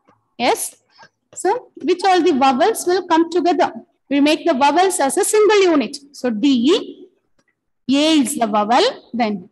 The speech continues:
U, G is not a vowel, isn't it? Then, tell me, the next one is H, T, E, R.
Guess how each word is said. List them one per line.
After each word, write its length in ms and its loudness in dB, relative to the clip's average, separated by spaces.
U, 640 0
G 140 0
is 160 -2
not 300 -2
a 60 -4
vowel, 360 0
isn't 280 2
it? 60 -8
Then, 540 -2
tell 140 2
me, 380 0
the 80 0
next 320 0
one 180 4
is 300 0
H, 360 -2
T, 560 2
E, 540 2
R. 300 0